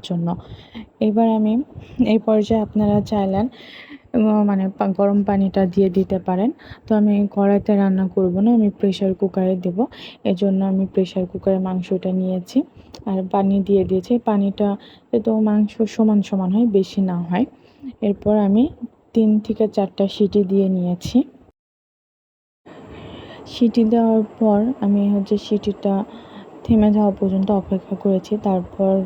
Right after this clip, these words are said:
থেমে যাওয়ার পর আমি কড়াইতে ঢেলে নিয়েছি। আর এখানে আমি গোটা তিনেক হচ্ছে কাঁচামরিচ দিয়েছি, আর দিয়েছি হচ্ছে, আহ, গরম মশলা গুঁড়া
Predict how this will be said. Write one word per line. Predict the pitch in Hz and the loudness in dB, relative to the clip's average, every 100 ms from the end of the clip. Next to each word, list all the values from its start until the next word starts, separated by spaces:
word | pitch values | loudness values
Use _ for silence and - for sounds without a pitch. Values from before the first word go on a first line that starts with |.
| - | -4
থেমে | 196 190 | -4 -2
যাওয়ার | 185 190 185 180 | 0 0 0 0
পর | 202 | 0
আমি | 202 190 | 0 -2
কড়াইতে | - 185 180 196 | -2 -2 -2 -4
ঢেলে | 185 185 180 190 | -4 -2 -2 -2
নিয়েছি। | 185 185 180 - | -2 -4 -6 -6
আর | 214 202 185 - - - - | -4 -2 -4 -8 -20 -12 -8
এখানে | 180 196 196 | -2 0 0
আমি | 202 202 196 | 0 0 0
গোটা | 196 190 190 185 190 180 | 0 0 0 0 -2 -2
তিনেক | 196 190 190 - - | -2 -2 -2 -6 -12
হচ্ছে | 180 - 190 185 185 | -12 -4 0 0 0
কাঁচামরিচ | 190 185 190 185 185 185 180 | -4 -4 -4 -2 0 -2 -2
দিয়েছি, | 196 185 - - | -2 -2 -2 -6
আর | - 180 180 180 | -4 -4 -4 -2
দিয়েছি | 185 180 - 190 | -2 -4 -6 -6
হচ্ছে, | 180 - - | -6 -10 -6
আহ, | 269 - - - - 247 - 208 190 190 185 185 | -6 -8 -20 -20 -18 -14 -4 -2 0 -2 -2 0
গরম | 196 190 185 | 0 0 -2
মশলা | 185 - 185 | -4 -4 -4
গুঁড়া | 175 180 262 | -2 -2 -4